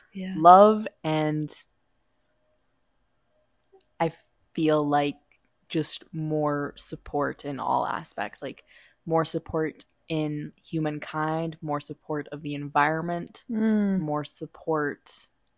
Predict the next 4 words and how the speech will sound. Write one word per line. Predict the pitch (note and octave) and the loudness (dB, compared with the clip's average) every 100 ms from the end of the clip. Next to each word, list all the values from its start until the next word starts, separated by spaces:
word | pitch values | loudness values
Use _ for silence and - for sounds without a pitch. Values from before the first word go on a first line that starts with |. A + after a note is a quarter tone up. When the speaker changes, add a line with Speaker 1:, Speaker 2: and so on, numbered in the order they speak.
| _ _ _ _ - | _ _ _ _ -8
Speaker 2:
like, | D#3 C#3 - | -8 -8 -12
e-, | - - - | -18 -6 0
ev-, | C3 C#3+ D3 - - | 0 0 -8 -14 -2
everywhere | D#3 C#3+ C#3 C3 - - - | -2 -2 -4 -4 -6 -6 -8